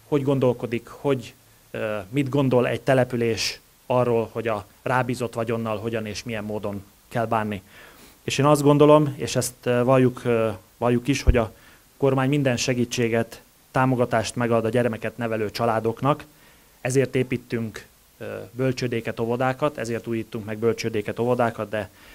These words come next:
ö, vagy akár más gyermekeket ellátó intézményeket. És ezeknek a feladatoknak az elvégzéséhez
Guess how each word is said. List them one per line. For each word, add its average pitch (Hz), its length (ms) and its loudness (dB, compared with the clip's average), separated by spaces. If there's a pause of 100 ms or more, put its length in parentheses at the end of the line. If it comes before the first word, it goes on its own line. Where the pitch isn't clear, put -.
(160)
ö, 120 60 -10 (180)
vagy 117 140 -2
akár 120 300 -4
más 107 460 -8
gyermekeket 113 560 -6
ellátó 110 360 0
intézményeket. 110 800 -6 (920)
És - 140 -6
ezeknek 127 360 0
a 123 40 -4
feladatoknak 120 640 -2
az 110 120 -8
elvégzéséhez 117 960 -2